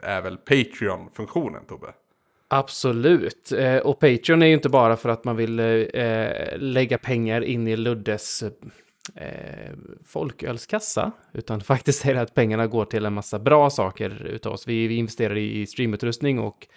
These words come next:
Speaker 2: både jag och Ludde har en ny kamera som är bekostad av, av, eh, Patreon-pengar och sådär. Och, eh, man får också tillgång till en massa kul grejer. Vi har väl,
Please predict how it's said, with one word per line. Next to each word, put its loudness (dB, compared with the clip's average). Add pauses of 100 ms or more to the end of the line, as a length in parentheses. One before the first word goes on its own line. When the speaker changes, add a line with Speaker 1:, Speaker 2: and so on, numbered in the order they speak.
(260)
Speaker 2:
både 0
jag 6
och 4
Ludde 2
har 2
en 0
ny -2
kamera 0
som -6
är -2
bekostad -4
av, -4 (540)
av, -2
eh, 0
Patreon-pengar -4
och -8
sådär. -4
Och, -10
eh, -2
man 4
får 6
också 2
tillgång 0
till 0
en 0
massa -2
kul -2
grejer. 2
Vi -4
har 0
väl, 0